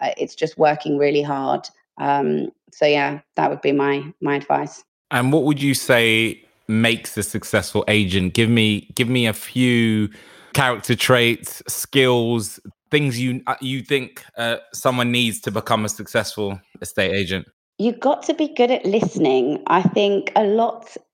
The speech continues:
Speaker 1: there, you know, estate agents are known for talking a lot, you know, constantly trying to sell. But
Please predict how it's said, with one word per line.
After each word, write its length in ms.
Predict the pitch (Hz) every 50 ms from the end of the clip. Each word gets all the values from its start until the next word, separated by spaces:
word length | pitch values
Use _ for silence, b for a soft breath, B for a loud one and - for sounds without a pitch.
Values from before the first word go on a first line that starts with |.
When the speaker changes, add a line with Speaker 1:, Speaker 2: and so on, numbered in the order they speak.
| _ _
Speaker 1:
there, 300 | - 214 208 196 196 - -
you 100 | 196 208
know, 180 | 170 147 147 - - - -
estate 360 | 202 - - - 240 254 -
agents 300 | 262 233 190 180 - 180 180
are 40 |
known 320 | 180 180 180 180 160 147 147
for 100 | - -
talking 460 | - - 190 196 190 - 156 139 - -
a 80 | 143
lot, 520 | 135 135 143 147 143 123 - - - - - 151 - - -
you 100 | 165 147
know, 140 | 135 135 135
constantly 380 | - - 156 - - 156 151
trying 220 | 151 - 156 151 147
to 80 | -
sell. 360 | - - 151 139 131 131 - -
But 300 | - 151 147 139 - B